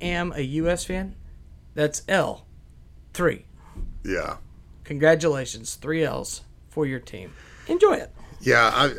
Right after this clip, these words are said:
Speaker 2: I'm ex-, I mean, I really am excited for this team. Um, so, yeah, it's one of those where they all go back,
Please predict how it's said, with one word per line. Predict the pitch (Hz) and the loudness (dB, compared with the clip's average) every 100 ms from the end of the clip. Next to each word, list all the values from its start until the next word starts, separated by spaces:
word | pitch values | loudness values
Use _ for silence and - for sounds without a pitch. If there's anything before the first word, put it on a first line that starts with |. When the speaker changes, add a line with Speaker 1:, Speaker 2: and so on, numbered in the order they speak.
| 127 143 | 4 4
Speaker 2:
I'm | 151 | 4
ex-, | 113 - - | 2 -4 -10
I | - - 139 | -10 -10 -10
mean, | 120 120 | -6 0
I | |
really | 147 170 143 | 2 4 4
am | 117 | 4
excited | 104 113 101 | 2 2 2
for | 90 | -2
this | 92 - | -6 -6
team. | 87 76 85 | -10 -14 -8
Um, | 95 92 90 85 76 - - | -2 0 0 -2 -8 -16 -14
so, | - 101 92 90 | -8 -4 -2 -2
yeah, | 95 101 | -2 -2
it's | 98 | -2
one | 110 | -6
of | 104 | -6
those | 101 95 | -6 -6
where | 101 | -4
they | 95 104 | 0 2
all | 113 | 2
go | 104 98 | 0 0
back, | 104 107 - | 2 2 0